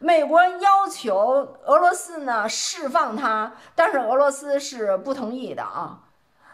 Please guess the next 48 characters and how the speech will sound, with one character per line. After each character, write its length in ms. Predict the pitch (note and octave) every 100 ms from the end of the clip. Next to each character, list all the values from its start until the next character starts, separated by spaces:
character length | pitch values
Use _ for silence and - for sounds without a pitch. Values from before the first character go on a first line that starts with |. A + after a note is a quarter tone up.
| _
那 120 | E4
么 220 | F#4+ E4
《华 140 | D4 E4+
尔 180 | G4 E4+
街 180 | F4+
日 140 | F4+ D4+
报》 220 | C#4+ D4+
呢， 140 | A3+ A3
还 240 | C4+ C#4+
举 260 | D4+ C4 F#3
出 200 | - D4
来 260 | G#3 D3
了 320 | G#3 G#3 E3 - -
其 280 | _ - B3+
他 200 | F4+ E4
的 200 | C#4+ G#3+
在 300 | D4 B3+ A3
伊 260 | A3+ D4+ G#4
朗 340 | E4+ D3+ -
呢 220 | F#3+ G#3
曾 260 | G#3+ - G#3
经 360 | A3 A3 G#3+ B3 - _
被 300 | C4+ G#3 F#3
抓 280 | B3 A#3
的 200 | A3 F3+
一 160 | E3+ F3+
个 280 | F#3 E3+ E3+
记 240 | F3+ C#4 B3
者， 180 | F3+ - C3 C3 - _ _
然 140 | A3 D4+
后 60 | C5
他 60 | B4
还 60 | B4 B4
指 160 | - A#3+
出 160 | G#3+ F4+
来 300 | A3+ A3 B3
中 280 | F#4+ F4+
国， 280 | D4 - C3 -
中 120 | B4+ B4+
国 200 | C4 A#3
并 260 | A#3 F#4 C4
没 140 | G#3+
有 180 | C#4 F#3
抓 220 | B3 A3
的 100 | G#3
记 240 | F3+ A3
者 120 | F3+ -
呀。 340 | F2+ C3 -